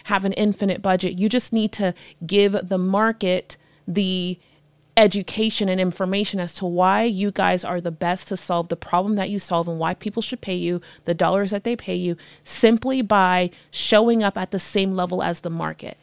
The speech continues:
There is no other platform today that the C E O can position their company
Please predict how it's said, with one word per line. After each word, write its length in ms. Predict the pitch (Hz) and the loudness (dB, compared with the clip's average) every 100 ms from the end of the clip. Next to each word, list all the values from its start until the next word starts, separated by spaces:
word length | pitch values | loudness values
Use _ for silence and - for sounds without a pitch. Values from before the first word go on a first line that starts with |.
| _ _ - | _ _ 4
There 120 | 214 | 6
is 140 | 202 | 6
no 280 | 202 208 262 | 4 4 4
other 160 | 285 285 | 4 0
platform 480 | - 220 - 214 | -2 -6 -4 -4
today 440 | 202 202 185 180 175 | -4 -4 2 2 2
that 160 | 175 | -2
the 60 | 180 | -6
C 260 | - - 247 254 | -8 -4 -2 0
E 40 | 208 | 2
O 80 | 196 | 2
can 160 | - | -2
position 460 | 185 170 196 196 226 | -6 -2 -2 0 0
their 120 | 226 | 0
company 480 | 226 214 196 185 180 | -2 -4 -4 -4 -6